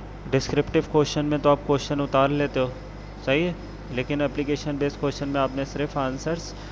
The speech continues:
को copy करना है। Heading डालनी है application based क्वेश्चन की, लेकिन सिर्फ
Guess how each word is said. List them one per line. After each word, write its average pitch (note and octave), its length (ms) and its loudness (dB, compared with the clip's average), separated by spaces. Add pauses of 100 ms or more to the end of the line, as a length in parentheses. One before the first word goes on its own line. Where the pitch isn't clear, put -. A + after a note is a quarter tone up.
(180)
को C#3+ 100 0
copy C3+ 340 -2
करना B2 260 -2
है। B2 160 -2
Heading C#3+ 280 0
डालनी C#3+ 260 2
है F3 60 -2
application D3 440 -4
based C#3 280 -6
क्वेश्चन B2+ 260 -6
की, A#2+ 180 -8
लेकिन A#2+ 280 -6
सिर्फ C3+ 300 -8